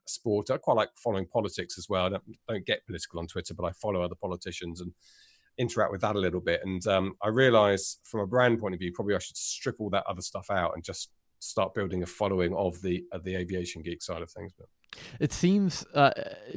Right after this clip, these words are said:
Speaker 2: just from what I know from air shows over here in the States, it seems like there's a very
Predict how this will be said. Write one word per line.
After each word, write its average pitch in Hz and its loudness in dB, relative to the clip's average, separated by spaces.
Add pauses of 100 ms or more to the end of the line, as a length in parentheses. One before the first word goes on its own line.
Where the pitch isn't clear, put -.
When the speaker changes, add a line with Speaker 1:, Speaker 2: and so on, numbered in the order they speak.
Speaker 2:
just - 10
from 170 4
what 139 8
I 135 8
know 135 10
from 120 2
air 131 10
shows 117 8
over 123 8
here 120 8
in 117 4
the 107 0
States, 123 4
it 120 -10
seems 135 0
like 127 6
there's 117 2
a 117 2
very 117 6